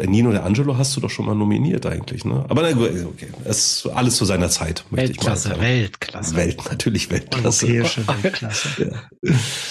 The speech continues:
Speaker 1: Okay, also gut, das hätten wir geklärt. Wir machen heute die internationalen achtziger, außer die deutschen achtziger. Ja, was gäbe es noch zu sagen? Äh,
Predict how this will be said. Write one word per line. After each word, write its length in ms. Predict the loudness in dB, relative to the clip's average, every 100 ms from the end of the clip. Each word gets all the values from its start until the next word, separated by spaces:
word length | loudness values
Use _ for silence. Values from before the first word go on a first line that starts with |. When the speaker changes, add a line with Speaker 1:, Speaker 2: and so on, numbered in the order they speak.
| -10 -14 -12 -2
Speaker 1:
Okay, 340 | 0 2 2
also 260 | 2 2 2
gut, 240 | 2 0
das 160 | -2 0
hätten 220 | 2 4
wir 100 | 4
geklärt. 480 | 4 2 2 2 2
Wir 80 | 2
machen 420 | 0 0 0 -2 0
heute 300 | 0 0 0
die 160 | 0
internationalen 800 | 2 2 0 0 0 2 2 0
achtziger, 480 | -2 -4 -2 0 2
außer 260 | 0 0 0
die 360 | 0 -2 -4 -4
deutschen 400 | 2 2 4 2
achtziger. 720 | 2 -2 0 2 4 2 -2 -10 -20 _ -2
Ja, 220 | -2 0
was 180 | 0 2
gäbe 220 | 2 2 2
es 120 | 2
noch 160 | 0 0
zu 140 | -2
sagen? 600 | 0 0 2 4 4 4
Äh, 220 | 2 0